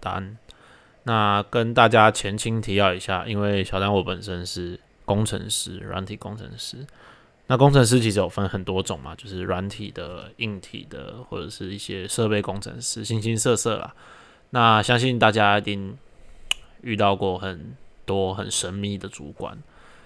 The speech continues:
那我也遇到了一个非常神秘、非常神秘的主管，所以在这边来跟大家分享，跟不是科技业的朋友也可以分享，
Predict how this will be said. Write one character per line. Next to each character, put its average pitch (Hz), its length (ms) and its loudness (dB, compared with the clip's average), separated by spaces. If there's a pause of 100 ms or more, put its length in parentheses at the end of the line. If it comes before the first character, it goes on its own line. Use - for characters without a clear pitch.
(260)
那 104 180 4
我 110 160 8
也 113 80 6
遇 117 80 4
到 110 180 10
了 101 140 6
一 - 20 -2
个 101 140 0
非 - 120 0
常 98 160 2
神 92 160 -8
秘、 95 200 -6
非 - 120 -8
常 95 160 -6
神 - 140 -12
秘 98 120 -12
的 98 60 -12
主 - 200 -14
管， 73 180 -12
所 113 160 -10
以 110 160 -10 (400)
在 107 100 -6
这 101 80 -4
边 104 140 -4
来 98 140 -2
跟 107 240 -4 (180)
大 107 240 10
家 101 260 2
分 107 220 -2
享， - 180 -6 (1500)
跟 147 320 2 (220)
不 120 100 -2
是 - 140 -2
科 127 180 4
技 120 160 -4
业 120 120 2
的 101 60 -2
朋 98 200 -10
友 95 120 -4
也 92 60 -8
可 98 140 -6
以 95 80 -4
分 107 240 -4
享， 107 200 -4